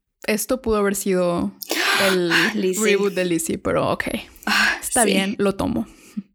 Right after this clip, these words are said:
Speaker 1: Y hablando de Hilary Duff, otro fun fact, ¿sabías que Hilary iba a ser Lola Step en lugar de Lindsay?
Speaker 2: Sí sabía, pero, o sea, ¿tú sabes por qué no fue? Yo no sé. O sea, estar-, estaría padre saber como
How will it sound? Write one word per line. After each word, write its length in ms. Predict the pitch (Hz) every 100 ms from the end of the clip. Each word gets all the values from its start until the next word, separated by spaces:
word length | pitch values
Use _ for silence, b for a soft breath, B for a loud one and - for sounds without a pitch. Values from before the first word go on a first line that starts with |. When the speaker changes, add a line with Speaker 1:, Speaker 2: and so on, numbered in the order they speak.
| _
Speaker 1:
Y 80 | 247
hablando 220 | 233 262
de 80 | 427
Hilary 280 | 320 285 277
Duff, 320 | 190 175 208 -
otro 240 | 214 269
fun 220 | 269 226
fact, 480 | 220 180 170 - - - B B _
¿sabías 320 | 247 233 226
que 140 | 285 -
Hilary 680 | 247 214 208 208 208 - _ -
iba 220 | 208 196
a 40 |
ser 640 | 196 196 180 180 175 - _ _
Lola 340 | 196 214 262
Step 560 | 233 - - 202 - - - _ _ _
en 100 | 220
lugar 220 | 190 185
de 100 | 180
Lindsay? 640 | 175 170 175 175 - 214 214 _ _ _ _ _
Speaker 2:
Sí 220 | - - 285
sabía, 440 | 339 339 311 311
pero, 160 | 330 294 - -
o 60 | 240
sea, 120 | 262
¿tú 100 | 285
sabes 260 | 370 370 392
por 220 | 285 226
qué 80 | 247
no 100 | 262
fue? 240 | 220 214
Yo 140 | 240
no 80 | 277
sé. 360 | 285 247 202 196
O 40 | 214
sea, 120 | 226
estar-, 300 | 226 208 -
estaría 300 | - 220 220
padre 200 | 220 240
saber 220 | 269 233 214
como 340 | 240 226 180